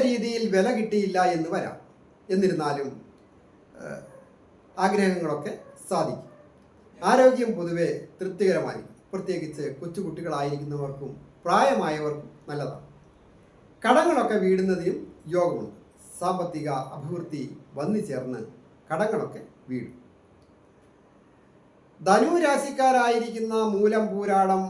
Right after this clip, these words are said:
ഉത്രാടത്തിൻ്റെ ആദ്യത്തെ പാദമടങ്ങുന്ന നക്ഷത്രം. ഈ നക്ഷത്രക്കാർക്ക്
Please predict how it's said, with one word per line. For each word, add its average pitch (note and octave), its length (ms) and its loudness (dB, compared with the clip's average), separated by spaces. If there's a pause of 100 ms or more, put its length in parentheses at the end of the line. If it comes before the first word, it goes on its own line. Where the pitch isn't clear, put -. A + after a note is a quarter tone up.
(480)
ഉത്രാടത്തിൻ്റെ A#3 760 2 (400)
ആദ്യത്തെ D#4+ 380 0 (100)
പാദമടങ്ങുന്ന D#3+ 600 -2
നക്ഷത്രം. - 300 -12 (1080)
ഈ - 20 2 (160)
നക്ഷത്രക്കാർക്ക് F#3+ 840 -2